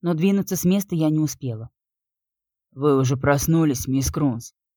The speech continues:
спросил глухой голос, в котором я с трудом узнала своего работодателя.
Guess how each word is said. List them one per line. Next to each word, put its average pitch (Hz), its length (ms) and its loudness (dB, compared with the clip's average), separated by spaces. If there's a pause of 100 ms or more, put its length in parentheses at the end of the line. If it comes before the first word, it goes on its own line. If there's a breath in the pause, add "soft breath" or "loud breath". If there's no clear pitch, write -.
(260)
спросил 165 500 -2
глухой 160 360 0
голос, 156 360 0
в - 60 -18
котором 156 380 0
я 151 140 2
с 143 60 -6
трудом 156 380 -2
узнала 147 380 2
своего 143 380 -4
работодателя. 135 800 -4